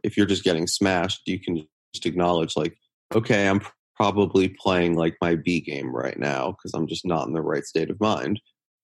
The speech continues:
Um, whereas if you're the one doing the smashing, you're like, "Oh, okay, yeah, I'm playing, like, my A plus game." Like, there's,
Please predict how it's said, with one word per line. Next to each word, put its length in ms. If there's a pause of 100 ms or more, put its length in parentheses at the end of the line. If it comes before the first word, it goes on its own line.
(140)
Um, 320
whereas 240
if 180
you're 500 (220)
the 60
one 280
doing 340
the 60
smashing, 680 (460)
you're 120
like, 200
"Oh, 180
okay, 240
yeah, 140
I'm 100
playing, 240
like, 180
my 100
A 100
plus 300
game." 400 (200)
Like, 120
there's, 280